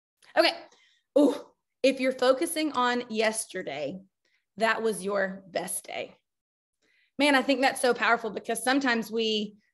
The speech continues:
um, we, we spend a little too long celebrating a win. Anybody guilty?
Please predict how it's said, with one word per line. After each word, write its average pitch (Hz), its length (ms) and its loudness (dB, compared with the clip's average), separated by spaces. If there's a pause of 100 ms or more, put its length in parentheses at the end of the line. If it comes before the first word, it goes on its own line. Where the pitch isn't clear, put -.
(120)
um, 208 400 0 (160)
we, 233 180 -4
we 247 100 0
spend 277 300 2
a 269 40 4
little 269 200 6
too 277 160 -2
long 285 200 2
celebrating 277 480 2
a 277 40 2
win. 269 400 -2 (240)
Anybody 277 380 0
guilty? 294 420 -2